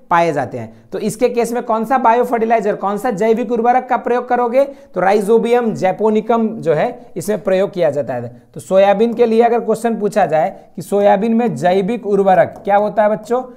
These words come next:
जैविक उर्वरक कौन सा होता है, तो सोयाबीन में बच्चा जैविक उर्वरक आपका क्या होता है, ये देख लो, सोयाबीन का जैविक उर्वरक होता है राइजोबियम, राइजोबियम, ठीक है। उसके बाद जैपोनिकम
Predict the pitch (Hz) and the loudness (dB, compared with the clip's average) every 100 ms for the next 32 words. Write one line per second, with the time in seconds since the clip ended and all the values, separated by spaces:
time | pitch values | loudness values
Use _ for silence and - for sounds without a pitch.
0 | - 143 127 185 202 202 240 214 190 196 | -16 -12 2 4 4 2 -4 -2 0 2
1 | 202 190 - 180 190 185 202 180 175 165 | 2 -2 -4 -6 -4 0 0 2 2 2
2 | 214 226 - - - - 190 196 208 220 | 2 -2 -12 -18 -14 -2 2 4 2 0
3 | 226 226 233 170 180 185 220 208 208 220 | -2 0 0 2 0 0 -2 0 4 4
4 | 220 208 214 190 226 220 240 233 226 196 | 4 0 -2 0 2 4 2 2 0 -2
5 | 208 214 262 - - - - 190 202 214 | -4 -2 -2 -4 -16 -18 -2 0 0 -2
6 | 214 202 208 202 196 208 185 196 202 208 | 0 0 0 0 2 2 2 0 2 2
7 | 175 180 190 165 208 202 180 202 208 147 | 2 0 -2 -2 0 0 -2 0 0 -2
8 | 110 - - _ _ _ - _ _ _ | -6 -14 -20 _ _ _ -20 _ _ _
9 | - _ 131 127 147 185 170 208 202 202 | -20 _ -14 -2 0 0 0 0 0 0
10 | 208 240 294 285 - _ _ _ _ _ | 0 0 -2 -8 -16 _ _ _ _ _
11 | _ _ _ _ _ _ _ _ _ _ | _ _ _ _ _ _ _ _ _ _
12 | _ _ 208 202 156 160 170 214 226 226 | _ _ -6 -4 -4 -6 -4 0 0 0
13 | 143 196 196 208 196 190 - 202 123 | -2 -2 0 -2 -2 -6 -2 -2 -2